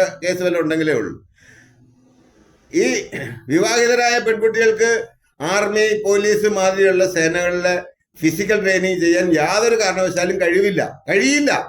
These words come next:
അവർക്ക് അതിനുള്ള ഫിസിക്കൽ ഫിറ്റ്നസ് കിട്ടില്ല. കൃത്യമായിട്ട്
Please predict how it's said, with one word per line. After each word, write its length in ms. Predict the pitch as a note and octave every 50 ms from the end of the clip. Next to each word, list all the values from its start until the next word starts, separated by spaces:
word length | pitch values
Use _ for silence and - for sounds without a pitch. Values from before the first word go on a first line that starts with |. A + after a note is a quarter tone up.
| - - _ _ _ _ _ _ _ _ _ _ - F#3+
അവർക്ക് 220 | B3 C#4 C4+ C4+ C4+
അതിനുള്ള 260 | C#4 C#4 C#4 C#4 C4+ A#3 A#3+
ഫിസിക്കൽ 280 | A3 A#3+ B3+ C4+ C#4 B3+
ഫിറ്റ്നസ് 320 | C#4+ C#4 C#4 D4 - C#4 B3+ B3
കിട്ടില്ല. 320 | A#3+ G3+ F#4 C#4 C4 A3 D#3 A#2 - - - - _ _ _ _ _ _ _ _ _ _ _ -
കൃത്യമായിട്ട് 640 | C#3+ D#3+ D#3+ D#3+ G#3 G#3+ G#3+ G#3 G3+ G3+ G3+ G3 G#3+